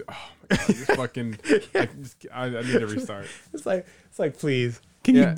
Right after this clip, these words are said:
Speaker 2: can you get away from me, <laughs> please?"
Speaker 1: Yeah, but then the ability you get in this one's phenomenal 'cause it's just,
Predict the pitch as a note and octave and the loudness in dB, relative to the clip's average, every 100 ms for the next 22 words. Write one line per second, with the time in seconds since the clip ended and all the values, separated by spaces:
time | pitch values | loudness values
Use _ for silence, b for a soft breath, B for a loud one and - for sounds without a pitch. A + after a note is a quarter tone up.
0 | - G#3+ F#3 F3 E3 D3 C#3+ C#3 D3+ C3 | 0 2 4 6 6 6 6 4 4 2
1 | C3+ - E3 - D3 G#3 E3+ F3 E3+ D#3 | 2 4 2 4 8 8 6 0 -2 0
2 | C#3+ B2+ E3 F3+ E3+ D#3 C#3 C3 A#2+ C#3+ | 0 0 0 -2 -6 -2 0 0 -2 -2
3 | - C3+ A2+ - A#2 B2+ C#3 A#2+ G#2 F#2+ | -4 -6 -6 -8 -4 -2 0 -2 -8 -10
4 | A2 A2 G#2 - A#2 | -12 -10 -12 -14 -20